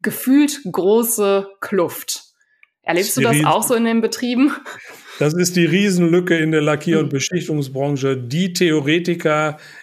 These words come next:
Speaker 2: gegen die Praktiker. Die Theoretiker können viel rumerzählen und schlaue Sprüche schwingen. Und die Praktiker, das sind die, die es hinterher können. Die bringen die P S auf die Straße und die setzen das tatsächlich um.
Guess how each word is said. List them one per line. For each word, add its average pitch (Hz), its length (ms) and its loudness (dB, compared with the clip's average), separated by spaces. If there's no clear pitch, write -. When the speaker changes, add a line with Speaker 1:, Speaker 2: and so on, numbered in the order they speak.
Speaker 2:
gegen 143 560 0
die 139 180 -4
Praktiker. 120 680 -4
Die 123 120 -6
Theoretiker 170 640 2
können 165 320 0
viel 156 380 0
rumerzählen 180 1000 -2
und 151 220 -4
schlaue 143 300 0
Sprüche 180 380 -2
schwingen. 196 540 -4
Und 135 140 -6
die 139 80 0
Praktiker, 143 560 0
das 131 160 -2
sind 131 220 -4
die, 127 100 -4
die 127 120 -4
es 120 100 -6
hinterher 117 280 -6
können. 123 600 -4
Die 123 100 -8
bringen 135 320 -2
die 127 140 -6
P 127 120 -6
S 151 160 -4
auf 151 160 -2
die 139 140 -8
Straße 131 540 -6
und 120 160 -8
die 127 80 -4
setzen 131 320 -4
das 117 160 -6
tatsächlich 117 580 -10
um. 117 200 -12